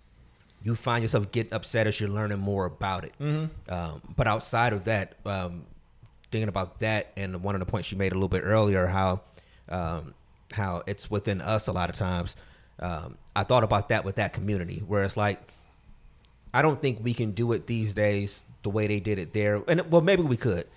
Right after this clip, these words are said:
Speaker 2: Mm-hmm.
Speaker 1: because East Cleveland is a community, you know, where we grew up. That's,
Speaker 2: Mm-hmm.
Speaker 1: that's a community. If we kinda took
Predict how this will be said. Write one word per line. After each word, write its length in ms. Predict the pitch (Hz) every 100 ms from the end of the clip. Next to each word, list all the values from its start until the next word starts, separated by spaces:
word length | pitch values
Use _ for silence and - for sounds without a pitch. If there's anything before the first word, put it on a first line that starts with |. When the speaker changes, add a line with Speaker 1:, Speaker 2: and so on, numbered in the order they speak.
| 147
Speaker 2:
Mm-hmm. 200 | 135 113
Speaker 1:
because 400 | 131 120 113 -
East 200 | 180 190
Cleveland 340 | - 170 139 117
is 120 | -
a 40 |
community, 360 | - 110 92 85
you 80 | 101
know, 100 | 101
where 140 | 98
we 120 | 98
grew 180 | 98 92
up. 100 | 80
That's, 140 | 104 131
Speaker 2:
Mm-hmm. 60 |
Speaker 1:
that's 200 | 139 135
a 40 | 120
community. 520 | - 107 98 85 87 - - - - - - - - - - - -
If 200 | 143 156
we 80 | 151
kinda 280 | 147 156 143
took 360 | - 170 -